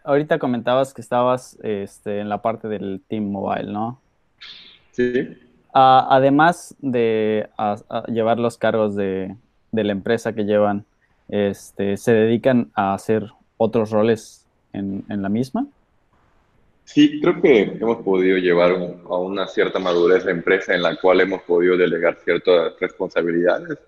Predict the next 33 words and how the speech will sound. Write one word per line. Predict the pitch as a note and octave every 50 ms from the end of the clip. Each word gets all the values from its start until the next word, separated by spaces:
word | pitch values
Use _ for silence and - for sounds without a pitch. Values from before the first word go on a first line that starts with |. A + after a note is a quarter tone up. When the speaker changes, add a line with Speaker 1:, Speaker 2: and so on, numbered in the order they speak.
| _ - - - _ _ _ _ _ _ -
Speaker 2:
en | F#2+ F#2+ F#2
las | F2+ F2+ - -
cuales | - G2+ G2 F#2+ G2 G2 G2 G2 F#2+ F#2 F#2+
nos | F#2+ F#2+ F2+ -
permita, | - G2 F#2+ F#2+ G2 G2 F#2 - G#2 G2 F#2+ F#2 F#2 - - - - _ _ _ _ -
este, | F#2+ F#2 F#2 F2+ - - - _ F#2+ F#2+ F#2 F2+ F2+ F2+ F2 F2 F2 F2 F2 F2 E2+ F2 E2 -
organizarnos | F#2 G2+ G#2 G#2 G2 G2 F#2 - A2 G2+ G#2 G#2+ A2 G#2 G2+
durante | G2 F#2 F2+ F2+ F2 F#2
el | F2+
día | F#2+ G2 F#2+
al | F#2 F#2
día, | G2 A#2+ D3+ D#3+ C#3+ B2 A#2 - _ _ _ _ _ _ _ _ _ _
con | - G#2 G2 F#2
lo | F#2 F#2 -
cual | - - G2+ G2+ G2+ G2+ G#2 G#2 G#2 G#2 G#2 - - _ _
nos | G2+ G2+ F#2+
permite | - G#2 G2+ G2+ E2+ A2
integrarnos | F#2 G2+ F#2+ F#2 F#2 F#2 F#2+ G2 F#2 F2+
en | F#2+
el | F2+ E2+ F2
e-, | E2+ - - F#2 F2+
equipo | E2+ - G#2+ F2 - F#2+ F#2+
de | F#2 F2+ F2
desarrollo, | D#2+ - F2+ F2+ F2 F#2+ F#2 F2+ F2+ E2
¿no? | E2+ F#2 A2 B2+ B2+ A2
O | G2
sea, | F#2 F2+
como | F#2 F2 E2+ F2
que | - G2
esa | - G#2
parte, | F2+ - F#2 F2+ F2+ - - F#2+ - - _ _ _ _ _ _ _ -
al | F#2+ -
final, | - G#2 G2+ G#2 G#2 G#2+ A2 A2 G2+